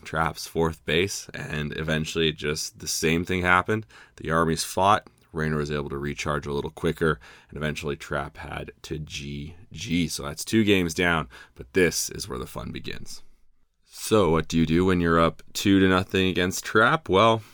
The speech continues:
you cheese him. <laughs> And that's exactly what Raynor did.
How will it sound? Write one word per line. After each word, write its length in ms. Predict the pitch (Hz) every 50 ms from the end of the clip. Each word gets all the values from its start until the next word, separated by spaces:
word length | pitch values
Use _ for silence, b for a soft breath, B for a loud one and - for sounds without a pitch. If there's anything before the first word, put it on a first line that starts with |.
| b b b b b b b - - - -
you 80 | 135 135
cheese 300 | - - 233 233 190 139
him. 160 | - - b b b b -
<laughs> 40 | 101 90 -
And 300 | 80 92 107 101 95 87
that's 160 | 85 85 82
exactly 500 | 87 85 85 85 92 90 90 85 - 90
what 200 | 87 85 - -
Raynor 320 | 85 85 85 85 85 85 85
did. 320 | 82 90 87 85 76